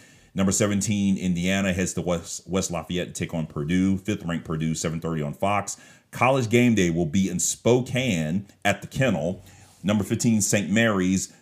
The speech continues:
comes in to take on their rivals Gonzaga, twelfth ranked. That game, West Coast Conference, after dark, ten P M on E S P N.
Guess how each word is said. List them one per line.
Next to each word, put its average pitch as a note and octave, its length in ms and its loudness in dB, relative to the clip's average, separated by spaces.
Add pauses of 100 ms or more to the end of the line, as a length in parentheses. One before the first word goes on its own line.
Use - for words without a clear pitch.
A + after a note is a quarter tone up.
comes G2+ 320 2
in G2 220 0
to F2+ 120 -2
take - 180 0
on F#2 120 0
their E2+ 100 0
rivals F2 360 -2
Gonzaga, F#2+ 800 0 (140)
twelfth A#2+ 400 4
ranked. F2+ 340 0 (180)
That F#2 260 -2
game, F#2 340 0
West G2+ 220 0
Coast G2+ 180 0
Conference, F2+ 460 -2
after A2 280 -2
dark, E2+ 300 -2
ten G2+ 180 -2
P F2+ 160 -2
M E2+ 120 -2
on D#2+ 120 -6
E F2 200 -2
S D#2+ 200 -2
P E2 420 -4
N. C#2 340 -6